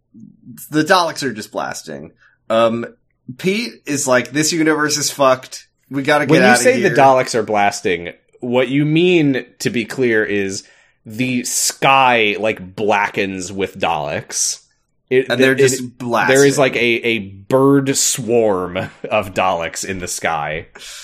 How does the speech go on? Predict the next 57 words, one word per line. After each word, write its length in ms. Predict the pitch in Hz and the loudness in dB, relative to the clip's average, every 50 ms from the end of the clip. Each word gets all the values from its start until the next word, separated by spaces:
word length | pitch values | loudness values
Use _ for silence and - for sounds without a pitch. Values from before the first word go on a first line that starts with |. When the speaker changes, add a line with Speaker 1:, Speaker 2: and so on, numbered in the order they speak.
| - - - - - - _ _ _ _ _ _ _ - 101 | -20 -20 -20 -20 -20 -20 _ _ _ _ _ _ _ -4 -2
Speaker 1:
Um, 460 | 101 98 98 101 90 98 98 - - | 0 0 0 -2 -4 -6 -10 -8 -4
Speaker 2:
I 80 | - 113 | -2 0
don't 80 | 123 123 | 0 2
Speaker 1:
this 20 | |
Speaker 2:
know 40 | 120 113 | 2 2
Speaker 1:
is 40 | |
Speaker 2:
why 80 | 107 107 | 2 4
I 40 | 101 | 2
Speaker 1:
just 140 | 101 104 - | 2 2 0
Speaker 2:
said 80 | 107 95 | 0 -2
Speaker 1:
like, 80 | 90 | -2
Speaker 2:
bird 240 | 90 87 87 85 80 | -4 -6 -6 -6 -8
swarm. 440 | - - 82 76 73 69 71 78 82 | -8 -10 -8 -8 -8 -8 -10 -10 -8
Speaker 1:
this 120 | - 104 | -8 -6
Speaker 2:
It's 100 | 101 110 | -4 -4
a 20 | 113 | -4
Speaker 1:
is 80 | - | -2
Speaker 2:
flock 160 | - - 117 | 0 2 2
Speaker 1:
just 120 | 110 107 104 | 2 2 0
Speaker 2:
of 60 | 98 | -2
Speaker 1:
like, 120 | 92 87 | -2 -2
Speaker 2:
Daleks. 580 | 76 73 69 73 78 - - - - - - - | -2 -4 -6 -8 -10 -10 -12 -14 -14 -14 -12 -8
Speaker 1:
just 260 | - 127 110 - - | -4 -4 -2 -2 -4
like 120 | - 87 - - - | -6 -8 -8 -6 -4
Speaker 2:
A 220 | - 117 120 123 | -2 0 0 2
murder 320 | 139 143 147 143 131 123 110 | 2 4 4 4 4 2 0
of 60 | 101 | 0
Speaker 1:
Praxeus. 60 | 90 98 | 0 -2
Speaker 2:
Daleks. 680 | 82 78 73 73 82 95 - - - - - - - _ _ _ _ _ _ _ _ _ - | -2 -2 -4 -6 -8 -10 -10 -12 -12 -10 -10 -12 -14 _ _ _ _ _ _ _ _ _ -6
Speaker 1:
Sam, 300 | - - - 143 131 127 | -4 -2 0 0 0 -2
for 140 | 123 135 123 | -2 -2 -2
one 200 | 123 135 151 165 | 0 0 0 0
hundred 360 | 165 170 160 156 147 131 117 | 0 -2 -2 -2 -2 -2 0
dollars, 420 | 117 107 104 98 98 98 95 - 107 | 0 0 2 2 0 -2 -4 -6 -6
not 160 | 101 98 82 | -6 -6 -6
really, 240 | 85 92 92 92 90 | -6 -6 -6 -6 -6
I 40 | 90 | -6
don't 120 | 90 87 90 | -6 -8 -8
have 120 | 92 82 | -8 -8
a 40 | 82 | -10
hundred 200 | 85 85 85 80 | -10 -10 -10 -8
dollars. 380 | - 80 78 80 82 80 - _ _ - - - | -8 -6 -6 -6 -8 -10 -16 _ _ -20 -14 -10
If, 180 | 123 123 117 - | -8 -8 -8 -6
for 100 | 127 117 | -6 -4
one 180 | 123 147 147 | -2 -2 0
hundred 280 | 160 156 143 147 139 113 | 0 -2 -2 -4 -4 -2
dollars, 560 | 113 107 104 104 98 95 92 92 90 - 95 - | 0 0 0 0 0 -2 -2 -4 -6 -10 -16 -12
what 240 | 110 107 113 - 160 | -6 -4 -4 -2 -2
was 260 | 160 143 131 127 127 | -2 -4 -4 -4 -6
the 500 | 127 127 123 117 113 110 107 98 90 - | -4 -2 -2 0 0 -2 -2 -4 -6 -8
bad, 520 | 98 107 113 104 104 101 98 90 - - 104 | -10 -6 -2 0 0 0 0 -2 -6 -10 -8
what 120 | 117 120 | -8 -6
was 140 | 120 135 131 | -6 -8 -8
the 80 | - 160 | -10 -10
conflict 640 | 160 - - 113 107 104 - - 104 90 - - | -8 -4 -2 -2 -2 -2 -4 -6 -8 -8 -6 -4
on 280 | 98 87 85 87 87 85 | -4 -2 -2 -4 -6 -6
Praxeus? 880 | - - 80 78 - - - 101 - - - - - - - - - | -6 -6 -6 -6 -6 -8 -10 -10 -12 -14 -16 -14 -12 -12 -12 -12 -14